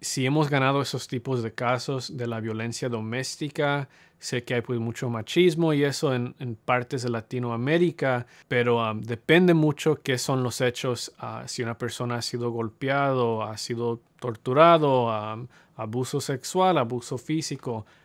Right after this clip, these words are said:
depende eso mucho, um, y pues también depende quién es su juez, pero para el asilo tiene que estar aquí en Estados Unidos.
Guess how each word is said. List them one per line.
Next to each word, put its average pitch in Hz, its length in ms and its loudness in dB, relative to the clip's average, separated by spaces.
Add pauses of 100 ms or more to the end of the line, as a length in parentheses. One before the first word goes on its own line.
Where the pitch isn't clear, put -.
(220)
depende 165 420 6
eso 160 240 4
mucho, 135 580 2 (220)
um, 113 340 -4 (300)
y 127 120 0
pues - 360 -6
también 123 300 0
depende 120 520 -4
quién 110 220 -8
es 117 100 -6
su 127 140 -4
juez, 143 480 0
pero 117 420 -2 (140)
para 110 240 -6
el 117 100 -2
asilo 170 480 2 (200)
tiene 120 260 -2
que 127 80 -6
estar 117 240 -4
aquí 113 180 -6
en 117 80 -2
Estados 110 460 -8
Unidos. 151 540 -2